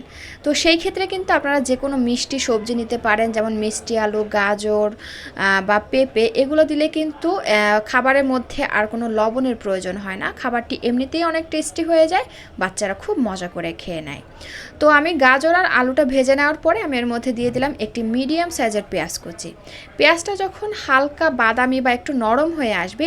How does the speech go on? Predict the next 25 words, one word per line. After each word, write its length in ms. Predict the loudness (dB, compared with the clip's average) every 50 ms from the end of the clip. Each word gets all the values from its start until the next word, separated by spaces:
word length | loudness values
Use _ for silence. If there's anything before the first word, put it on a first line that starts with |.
| -2 0
এই 160 | 0 -2 0
পর্যায়ে 340 | 0 0 -2 0 0 0 -2
আমি 80 | 0
এর 60 | -2 -2
মধ্যে 260 | -2 -4 -4 -4 -4
দিয়ে 200 | -4 -4 -4 -4
দিব 220 | -4 -6 -4 -4 -4 -4 -4 -6 -12 -20 -20 -16 -8
সামান্য 420 | -2 0 0 2 2 0 0 -2 -4
একটু 220 | -4 -4 -6 -8 -8 -4 -4
পানি, 300 | -4 -4 -4 -4 -8 -10 -10 -14 -18 -20 -12 -2
তা 100 | 0 2 2
না 140 | 4 2 2
হলে 280 | 2 2 2 2 4 2 0 -2
এখানে 260 | -2 -2 -2 -2 0 0 0
মশলাগুলো 600 | 0 -2 -2 -4 -4 -4 -4 -4 -2 -2 -2 -2
পুড়ে 300 | -4 -4 -2 0 0 0 0
যাবে, 260 | -2 -4 -4 -4 -4
তো 120 | -2 -2 -2 0
এজন্য 340 | 0 0 0 0 -2 -2 -2 -2
আমি 120 | -2 -4 -4
এখানে 240 | -4 -6 -8 -10 -8
পানিটা 380 | -8 -8 -8 -8 -8 -8 -8 -8
দিলাম। 320 | -6 -6 -6 -6 -8 -10 -12 -14 -18 -18 -18 -18 -18 -18 -16 -2 0
এবার 240 | 2 4 4 4 4
দেখুন 300 | 2 -2 -4 -4 -6 -8